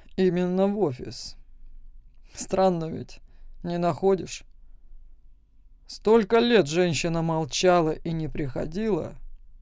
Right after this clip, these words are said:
а тут появилась Мира, и всё былое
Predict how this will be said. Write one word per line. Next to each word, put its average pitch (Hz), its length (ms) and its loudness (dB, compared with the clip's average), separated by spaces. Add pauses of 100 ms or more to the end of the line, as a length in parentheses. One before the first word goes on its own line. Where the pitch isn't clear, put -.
(420)
а 185 140 6
тут - 260 -2
появилась 185 640 4
Мира, 156 460 -2 (800)
и 170 220 0
всё 190 420 4
былое 175 640 4